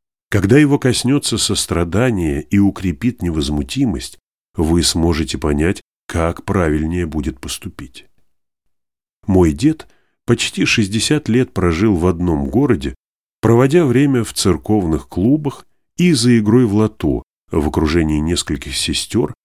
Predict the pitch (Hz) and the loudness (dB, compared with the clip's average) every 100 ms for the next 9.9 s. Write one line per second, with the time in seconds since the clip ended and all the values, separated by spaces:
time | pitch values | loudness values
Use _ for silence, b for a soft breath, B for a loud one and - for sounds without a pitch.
0 | _ - 78 87 120 - 101 - _ _ | _ -6 0 0 -2 -4 -6 -6 _ _
1 | 98 104 95 98 80 69 - 76 71 85 | 2 4 4 2 0 -4 -8 -4 -2 0
2 | 143 131 - 101 b b 120 175 151 113 | -2 -2 -6 -10 b b -6 -2 2 0
3 | 85 95 87 82 65 52 58 60 _ _ | 2 2 2 -2 -4 -6 -14 -16 _ _
4 | _ _ _ - 95 92 98 - 104 113 | _ _ _ -4 0 2 2 2 0 0
5 | 85 82 76 - 78 76 90 90 78 82 | 0 -2 -4 -6 -2 0 2 0 0 2
6 | 92 85 80 - 127 135 82 64 - _ | 2 2 0 -2 -2 -2 -2 -8 -14 _
7 | _ _ 104 101 156 185 190 135 123 - | _ _ -2 4 4 4 -2 -2 -4 -2
8 | 147 139 - 113 120 123 98 85 87 117 | -2 -2 -4 -2 0 0 -2 -6 0 2
9 | 113 87 92 - 92 110 139 123 - | 2 0 -4 -2 -2 0 2 2 0